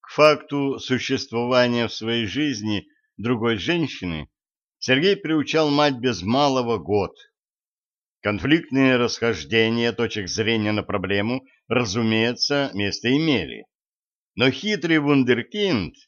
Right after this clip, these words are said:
нововведением не злоупотреблял. Придерживался принципа постепенности и в конечном итоге добился своего. Теперь он два раза в неделю ночевал у Насти,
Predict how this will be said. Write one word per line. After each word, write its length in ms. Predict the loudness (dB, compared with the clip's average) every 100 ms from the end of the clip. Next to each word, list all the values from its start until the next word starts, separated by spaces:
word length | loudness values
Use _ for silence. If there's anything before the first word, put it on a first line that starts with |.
| _ _ _ 0
нововведением 1300 | 4 4 4 0 -2 -2 0 2 2 2 0 2 2
не 240 | 2 2 0
злоупотреблял. 1200 | -2 -2 -2 -4 -4 -4 -4 -2 -2 -2 -6 -14 _ _ _ _ _ _
Придерживался 840 | -2 4 6 6 6 2 4 2 4
принципа 540 | 2 0 -2 -4 -8
постепенности 1200 | -8 -8 -10 -6 -2 0 0 -2 -4 -4 -6 -8 _ _ -6
и 120 | -2
в 60 |
конечном 600 | 2 4 2 0 -2 0
итоге 420 | 0 2 2 2 0
добился 520 | -2 -2 -4 -4 -8
своего. 680 | -6 -2 -2 -2 -6 -8 -14 _ _ _ _ _ _
Теперь 280 | 0 4 6
он 160 | 4 4
два 200 | 4 6
раза 320 | 4 4 0
в 60 | 0
неделю 420 | -2 0 0 0
ночевал 480 | -2 -4 -2 -2 -2
у 60 |
Насти, 500 | -2 -2 -4 -10 -12